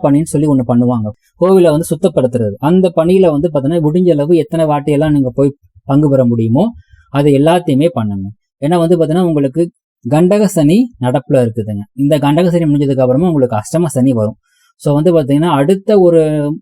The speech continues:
மூன்று, ஒரு நான்கு வருடங்களுக்கு வந்து கோச்சார சனியால் உங்களுக்கு வந்து பாத்தீங்கன்னா, நன்மைகள் அப்படிங்கிறது சுத்தமா கிடையாது.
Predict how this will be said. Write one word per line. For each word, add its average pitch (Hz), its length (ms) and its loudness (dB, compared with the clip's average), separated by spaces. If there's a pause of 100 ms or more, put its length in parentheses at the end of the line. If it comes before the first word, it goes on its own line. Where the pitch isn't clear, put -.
(280)
மூன்று, 180 460 2
ஒரு 175 180 4
நான்கு 160 380 0
வருடங்களுக்கு 156 560 0
வந்து 147 180 0
கோச்சார 170 520 0
சனியால் 151 480 2
உங்களுக்கு 139 380 0
வந்து 139 200 0
பாத்தீங்கன்னா, 139 400 -2
நன்மைகள் 151 460 0
அப்படிங்கிறது 123 460 -2
சுத்தமா - 460 -2
கிடையாது. 117 420 0